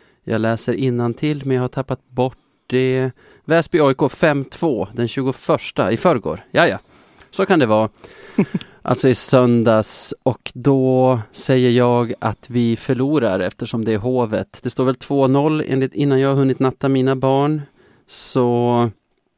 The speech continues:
Speaker 1: det blir en för stor uppförsbacke. Tre ett till A I K till slut.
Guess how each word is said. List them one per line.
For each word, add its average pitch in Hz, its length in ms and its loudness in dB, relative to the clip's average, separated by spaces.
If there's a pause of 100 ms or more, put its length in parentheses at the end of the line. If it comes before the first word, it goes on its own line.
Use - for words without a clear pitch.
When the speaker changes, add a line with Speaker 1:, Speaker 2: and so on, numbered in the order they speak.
(260)
Speaker 1:
det 123 140 -6
blir 127 80 4
en 113 60 4
för 127 80 -2
stor 123 260 0
uppförsbacke. 113 600 -2
Tre 117 300 0
ett - 280 -8
till - 140 -4
A 104 220 0
I 98 40 -6
K 107 260 -4
till - 220 -10
slut. 101 920 -6